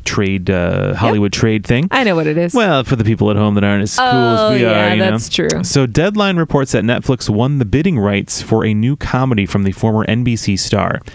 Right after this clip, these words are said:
Speaker 1: Seinfeld's previous working relationship with the streaming service, which hosts Comedians in Cars Getting Coffee and two of his specials, is said to have helped Netflix secure the deal. The movie, which Seinfeld co-wrote with Spike Fierstein and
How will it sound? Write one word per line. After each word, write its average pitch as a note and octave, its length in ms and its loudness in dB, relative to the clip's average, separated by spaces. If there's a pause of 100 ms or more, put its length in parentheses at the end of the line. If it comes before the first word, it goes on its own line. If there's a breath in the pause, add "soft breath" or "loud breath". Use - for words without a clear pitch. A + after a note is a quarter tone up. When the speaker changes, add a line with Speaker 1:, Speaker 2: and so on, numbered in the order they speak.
(300 loud breath)
Speaker 1:
Seinfeld's A#2+ 560 0
previous B2+ 460 -2
working A#2 320 -2
relationship G2+ 600 -2
with G2 80 0
the F2+ 80 -2
streaming F#2+ 320 -2
service, G#2 460 -2 (340 loud breath)
which G#2 240 -2
hosts F#2+ 260 -2
Comedians G2 420 -2
in F#2 100 -2
Cars F#2 280 -2
Getting F#2 200 -2
Coffee - 420 -2
and F2+ 180 -2
two G2+ 180 -2
of F2 80 -4
his - 80 -4
specials, C#3 420 -2 (400 loud breath)
is B2 160 -2
said D#3+ 180 0
to E3 60 2
have D3 100 -2
helped C3+ 220 -2
Netflix G#2+ 380 0
secure - 360 0
the F#2 80 2
deal. G2 320 -2 (580 loud breath)
The G#2 80 2
movie, B2+ 400 0 (380 loud breath)
which A2 220 0
Seinfeld B2 520 0
co-wrote D#3 480 0
with D3+ 340 -2
Spike - 400 -2
Fierstein A#2+ 580 0
and G2 340 0